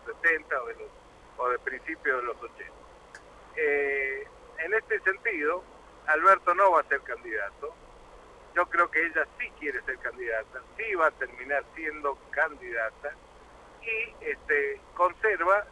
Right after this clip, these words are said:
en la provincia de Buenos Aires todavía un porcentual de, de votos interesantes o de intención de voto interesante, para lo cual ellos apuestan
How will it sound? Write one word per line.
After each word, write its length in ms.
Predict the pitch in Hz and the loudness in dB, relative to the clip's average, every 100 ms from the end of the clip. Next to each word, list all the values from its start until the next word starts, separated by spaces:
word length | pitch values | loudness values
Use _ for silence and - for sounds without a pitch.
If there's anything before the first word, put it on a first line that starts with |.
| - | -12
en 120 | 151 | 0
la 100 | 156 | 0
provincia 440 | - 175 196 196 | 2 0 0 -2
de 40 | 202 | -2
Buenos 300 | 196 202 196 | 0 -4 2
Aires 280 | 196 208 220 - | 2 2 -4 0
todavía 400 | 156 160 165 190 | 0 2 0 -2
un 80 | |
porcentual 640 | - 143 - 139 156 151 160 175 - - - - - | -2 -6 -6 -6 2 4 2 -4 -20 -20 -20 -20 -8
de, 840 | 131 120 120 117 113 110 110 113 - | -4 -2 -2 -4 -4 -4 -6 -10 -10
de 100 | 127 | -6
votos 400 | 143 160 165 160 - | 0 0 2 -6 -6
interesantes 840 | 135 147 143 175 175 131 - 180 131 | -4 -2 -2 2 2 2 -8 -10 -8
o 140 | 120 113 | -6 -6
de 160 | 113 | -6
intención 460 | - 113 113 151 143 | -8 -12 -6 -6 -4
de 80 | 135 | -2
voto 300 | 151 147 131 | -2 -4 -10
interesante, 720 | - 147 160 185 139 - 170 - - - - - | -8 -8 -2 0 0 -6 -18 -18 -20 -20 -20 2
para 200 | 185 190 | 6 6
lo 140 | 196 | 4
cual 260 | 190 214 208 | 4 4 4
ellos 300 | 196 196 180 - - | 2 0 -2 -6 -4
apuestan 640 | 160 - 220 175 - 143 | -2 0 2 2 0 -4